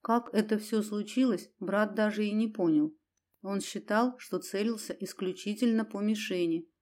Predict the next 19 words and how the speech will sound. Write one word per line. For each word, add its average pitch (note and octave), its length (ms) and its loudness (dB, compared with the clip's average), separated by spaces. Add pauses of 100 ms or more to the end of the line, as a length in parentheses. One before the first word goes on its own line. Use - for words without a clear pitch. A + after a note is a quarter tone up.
(400)
но G3 120 -4
в - 40 -10
какой-то G#3 460 0
момент F#3 600 2
с - 160 -10
ужасом F#3+ 500 -2
понял, G3+ 540 2
что - 180 -6
нажал F3+ 420 2
на G#3 140 -2
курок, A#3 540 0
а F3 100 -4
перед F3 380 -6
ним A#3 240 4
вдруг G#3 360 -6
возникла F#3 540 0
глупая G3+ 480 -2
голова F#3+ 460 -2
Михи. G#3+ 500 0